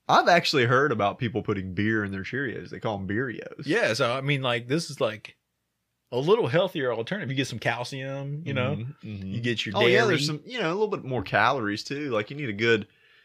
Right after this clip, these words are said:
Speaker 1: you know, breakfast is the most important meal of the day.
Speaker 2: Yeah. So, you know, you're getting up, you know, you got a big meeting to go to, or you got something crazy.
Speaker 1: Mm-hmm.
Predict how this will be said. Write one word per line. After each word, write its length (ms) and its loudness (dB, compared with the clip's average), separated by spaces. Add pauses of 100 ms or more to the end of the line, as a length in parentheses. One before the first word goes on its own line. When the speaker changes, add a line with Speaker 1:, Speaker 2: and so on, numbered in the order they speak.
(300)
Speaker 1:
you 80 -4
know, 160 2
breakfast 360 2
is 80 -6
the 80 -12
most 200 -10
important 380 -10
meal 240 -14
of 80 -20
the 60 -8
day. 280 -6
Speaker 2:
Yeah. 220 -2 (340)
So, 340 2 (380)
you 80 -10
know, 60 0
you're 140 -4
getting 200 -2
up, 220 -2
you 80 -8
know, 80 -8
you 100 -6
got 140 -4
a 60 -4
big 200 -8
meeting 400 -8
to 80 -12
go 240 -8
to, 480 -8
or 80 -8
you 140 -10
got 220 -10
something 380 -12
crazy. 520 -4
Speaker 1:
Mm-hmm. 180 -12